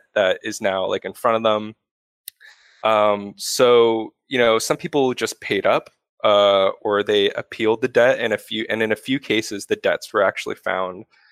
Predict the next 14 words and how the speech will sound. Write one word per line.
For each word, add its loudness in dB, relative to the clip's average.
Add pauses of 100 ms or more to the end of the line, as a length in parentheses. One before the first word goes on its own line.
(240)
um, 0
to -4
be, -4
yeah, 0
fake, -2 (100)
uh, 4 (160)
because 0
the -2
onus 0
is -10
essentially -4
on 0
the -8
person. -8